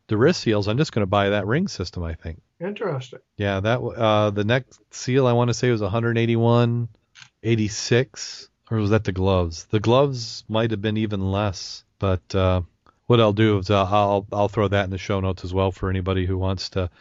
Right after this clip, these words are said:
Speaker 1: to see what those, those systems were. Unpaid advertisement, I should charge 'em, but, uh, that was actually kind of, uh, nice that they had. But yeah, I,
Speaker 2: I'm,
Speaker 1: I
Speaker 2: I'm glad you're doing all the work.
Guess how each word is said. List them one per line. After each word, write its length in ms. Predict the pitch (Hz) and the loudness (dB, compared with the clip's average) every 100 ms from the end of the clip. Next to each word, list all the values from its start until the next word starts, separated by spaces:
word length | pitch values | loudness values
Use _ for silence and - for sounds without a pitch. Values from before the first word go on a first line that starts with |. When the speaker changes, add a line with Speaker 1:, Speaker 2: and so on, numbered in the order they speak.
| - _ - | -20 _ -10
Speaker 1:
to 80 | |
see 180 | 98 - | -4 0
what 140 | 101 95 | 0 0
those, 320 | 98 87 87 - | -2 -2 -6 -4
those 500 | 101 92 82 - - | -2 -2 -4 -8 -12
systems 520 | - 120 110 104 90 85 | -4 -2 0 -2 -4 -2
were. 260 | 85 87 - - | -4 -4 -8 -18
Unpaid 720 | - 120 120 117 - 120 110 | -2 2 2 4 2 2 0
advertisement, 800 | 104 104 104 98 98 92 85 98 | 0 -2 -2 -6 -4 -4 -4 -4
I 80 | 95 | -4
should 220 | 110 90 | -4 -8
charge 420 | - 98 101 92 | -4 -2 0 -2
'em, 160 | 80 87 _ | -10 -14 _
but, 380 | - 90 85 - | -4 -2 -4 -4
uh, 300 | 90 87 87 80 _ - | 0 0 0 -4 _ -2
that 180 | 107 | -2
was 160 | 104 95 | -2 0
actually 460 | 98 95 - 90 87 | 0 0 -4 -4 -4
kind 320 | - 95 90 | -4 -2 -2
of, 180 | 87 87 | -4 -2
uh, 240 | 87 85 - _ | -2 -4 -8 _
nice 600 | 110 95 98 95 - - _ _ _ - | -6 -2 -2 -4 -8 -14 _ _ _ -8
that 160 | 98 | -6
they 120 | 95 87 | -4 -2
had. 320 | 90 90 90 - _ - _ _ _ _ - | 0 -2 -4 -10 _ -20 _ _ _ _ -2
But 140 | 156 | 2
yeah, 180 | 151 135 | 4 6
I, 100 | 123 139 | 6 4
Speaker 2:
I'm, 120 | 101 139 | 4 4
Speaker 1:
I 60 | |
Speaker 2:
I'm 120 | 135 175 | 4 6
glad 220 | 196 185 | 4 4
you're 80 | 180 | 0
doing 200 | 196 180 | 2 2
all 140 | 175 | 0
the 140 | 160 156 | -4 -6
work. 160 | 185 | -6